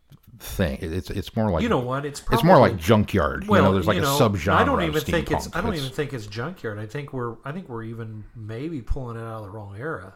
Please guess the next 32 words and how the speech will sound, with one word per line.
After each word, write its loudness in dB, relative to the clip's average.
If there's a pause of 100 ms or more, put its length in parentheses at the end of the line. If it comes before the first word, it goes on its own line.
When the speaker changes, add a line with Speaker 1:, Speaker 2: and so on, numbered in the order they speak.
Speaker 2:
I -10
suppose -6
if -10
you -12
were -12
gonna -14
put -10
a -10
label -10
on -12
it, -18
it's -20
hipster. -16 (1300)
Speaker 1:
Okay, 2 (240)
there 6
you 6
go. 0 (540)
I'll 2
go 2
with 4
that. 2
<laughs> -12
Speaker 2:
So 0
let's -2
let, -6 (140)
okay. -8 (300)
So 0
I 4
will 2
take -4
the -12
steampunk, -2